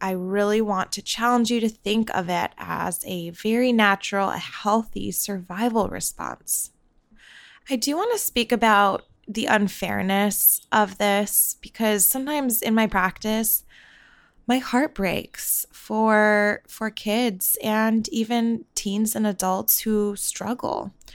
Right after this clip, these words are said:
who struggle to show up in the world and who are very sensitive. Maybe this is some of my own past too, but it's like, why in the world are some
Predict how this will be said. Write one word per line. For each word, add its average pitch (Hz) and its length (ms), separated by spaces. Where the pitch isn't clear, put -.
who 226 120
struggle 208 560
to 214 160
show 202 260
up 202 200
in 196 80
the 202 120
world 208 380
and 190 180
who 208 200
are 202 260
very 185 300
sensitive. - 880
Maybe 208 300
this 214 240
is 190 100
some 226 280
of 220 80
my 202 180
own 214 220
past - 380
too, 240 320
but 196 100
it's - 140
like, 196 180
why 190 420
in 226 180
the 202 100
world 185 560
are 190 140
some 190 580